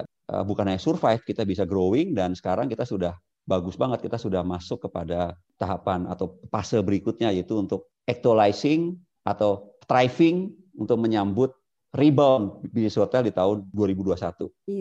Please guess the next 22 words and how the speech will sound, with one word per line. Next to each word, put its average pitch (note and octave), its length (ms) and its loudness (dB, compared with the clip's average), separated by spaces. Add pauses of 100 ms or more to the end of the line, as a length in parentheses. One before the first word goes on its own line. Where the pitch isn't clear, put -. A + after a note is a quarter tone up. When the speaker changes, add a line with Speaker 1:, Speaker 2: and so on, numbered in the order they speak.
Speaker 1:
Kita E3 160 2
nggak C#3+ 240 8
ada D3+ 80 8
backup C#3 320 4
dari C3+ 320 4
siapapun, D3 720 2 (160)
kita B2+ 480 0 (240)
sendiri, A#2+ 640 2 (160)
kita B2 220 -6
hanya A2+ 180 0
di G#2+ 80 0
backup G#2 320 0
oleh G#2+ 240 0 (300)
teman-teman A#2+ 560 -2
aja, A2 400 0
partner A2 340 -2
kita, A2+ 400 -4 (460)
owner-owner G2+ 640 -4
yang F#2+ 320 -4
bergabung F#2 400 -4
sama F#2+ 240 -8
kita, F#2 640 -8